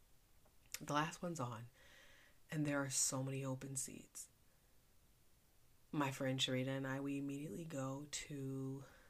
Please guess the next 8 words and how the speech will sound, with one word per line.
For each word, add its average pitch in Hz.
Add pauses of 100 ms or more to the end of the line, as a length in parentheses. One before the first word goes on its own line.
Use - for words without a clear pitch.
(180)
the 135
exit 180
row 131
that 135
has 123 (200)
way 117
more 135
room. 185